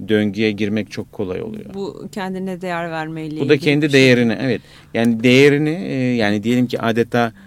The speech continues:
Speaker 1: doların kuru gibi, yani hepimizin bir değeri var. Ayrıca oynak bir değerdir bu durumda olduğumuza göre. O değer, e,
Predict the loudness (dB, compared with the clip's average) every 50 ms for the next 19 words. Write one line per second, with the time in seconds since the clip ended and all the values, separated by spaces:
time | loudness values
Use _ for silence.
0 | -20 -20 -18 -8 0 4 6 8 10 10 8 8 6 2 0 -2 -2 -2 -2 -2
1 | -4 -6 -6 -6 -6 -6 -6 -6 -4 -4 -6 -4 -4 -4 -4 -2 -2 -4 -4 -4
2 | -6 -6 -2 0 2 4 4 4 4 2 0 0 -2 -4 -6 -8 -8 -8 -6 -6
3 | -6 -6 -8 -12 -20 -20 -20 -20 -20 -20 -20 -20 -20 -20 -20 -12 -6 -2 -2 0
4 | 2 2 2 0 -2 -6 -12 -14 -14 -14 -18 -20 -20 -20 -20 -14 -10 -8 -8 -8
5 | -8 -8 -12 -12 -16 -18 -20 -16 -14 -14 -14 -14 -16 -20 _ -16 -14 -14 -12 -14
6 | -14 -12 -10 -8 -8 -8 -8 -10 -10 -10 -10 -10 -12 -12 -10 -10 -10 -10 -10 -12
7 | -12 -16 -20 -20 -20 -20 -20 -20 _ _ -2 0 4 4 4 4 4 2 -2 -4
8 | -8 -12 _ _ _ -20 -20 -20 -20 -20 -12 -8 -6